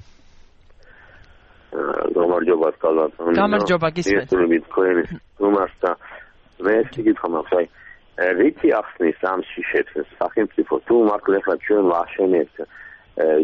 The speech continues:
Speaker 1: ევროპულ დემოკრატიულ სახელმწიფოს, სადაც ყველაფერი გამჭვირვალე უნდა იყოს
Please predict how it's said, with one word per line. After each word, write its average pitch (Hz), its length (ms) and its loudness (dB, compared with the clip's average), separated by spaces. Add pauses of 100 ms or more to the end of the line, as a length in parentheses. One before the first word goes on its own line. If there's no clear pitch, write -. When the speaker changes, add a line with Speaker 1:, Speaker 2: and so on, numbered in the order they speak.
(140)
Speaker 1:
ევროპულ 110 560 2
დემოკრატიულ 95 760 2
სახელმწიფოს, 87 840 -2
სადაც 90 360 0
ყველაფერი 90 500 0
გამჭვირვალე 92 680 0
უნდა 90 320 0
იყოს 87 400 2